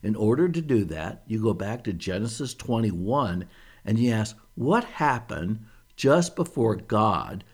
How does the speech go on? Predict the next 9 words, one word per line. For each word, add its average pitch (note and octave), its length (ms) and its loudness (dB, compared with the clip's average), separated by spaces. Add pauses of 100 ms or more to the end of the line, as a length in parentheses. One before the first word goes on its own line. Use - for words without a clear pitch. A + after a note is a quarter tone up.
(120)
decided A2+ 500 0
to A2+ 60 -10
put F2 280 -6
Abraham G#2+ 680 0
to G2 160 -6
the E2+ 120 -4
task? - 560 -10 (400)
'Cause G#2+ 220 2
remember, A2 500 4